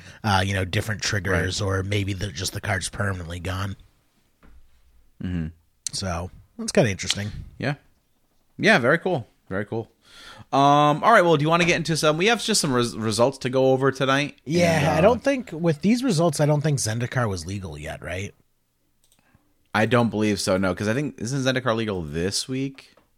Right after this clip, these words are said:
Speaker 2: Or this weekend?
Speaker 1: So, I think it became legal this weekend. We'll see.
Speaker 2: Okay.
Speaker 1: If we see any Zendikar cards in this list, we'll know if it was legal.
Speaker 2: <laughs>
Speaker 1: But at the same time, I don't actually think any of the Zendikar cards, like, scream playability to me. I think it'll be a while before we see any of 'em,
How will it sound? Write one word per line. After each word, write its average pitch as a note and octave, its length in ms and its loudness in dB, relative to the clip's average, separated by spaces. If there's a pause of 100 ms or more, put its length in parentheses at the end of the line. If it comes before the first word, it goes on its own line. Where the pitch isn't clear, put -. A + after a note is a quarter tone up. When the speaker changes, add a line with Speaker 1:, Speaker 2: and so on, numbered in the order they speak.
(180)
Speaker 2:
Or F#2+ 80 -4
this F#2 180 -4
weekend? G2 140 -2
Speaker 1:
So, D3+ 580 6
I B2+ 140 0
think - 600 -6
it F#3+ 140 2
became E3 480 0
legal D#3 340 4
this D#3 300 0
weekend. E3 720 -2 (1300)
We'll C3 80 -4
see. F#2 320 -4
Speaker 2:
Okay. G2 120 4
Speaker 1:
If E3 120 6
we G#3+ 120 12
see B3 280 10
any B3+ 140 12
Zendikar E3+ 760 8 (160)
cards C3+ 400 2
in B2+ 120 2
this B2 200 0
list, A#2+ 340 0
we'll B2 180 0
know A#2 240 0
if A#2+ 100 0
it A2 100 -4
was G#2 160 2
legal. G2+ 460 -2
Speaker 2:
<laughs> - 0 -
Speaker 1:
But A2+ 380 -4 (420)
at C#3+ 80 2
the D3 80 6
same D4+ 240 4
time, D4+ 160 4
I G3+ 80 8
don't E3+ 220 2
actually G#3+ 360 2
think E3+ 360 -4
any C#3+ 300 2
of D3 100 2
the C3+ 60 2
Zendikar B2+ 540 -2
cards, A2+ 360 -4
like, F#2 160 -8
scream B2 760 -2
playability G#2 760 -4
to F2 120 -8
me. F2 180 -8
I F#2 60 -4
think A2+ 180 -6
it'll A#2 160 -4
be G#2+ 140 -4
a G2 60 -4
while F#2+ 340 -4
before F2+ 300 -10
we F#2 100 -8
see F#2+ 260 -4
any F#2 180 -6
of F2 100 -8
'em, F2+ 280 -8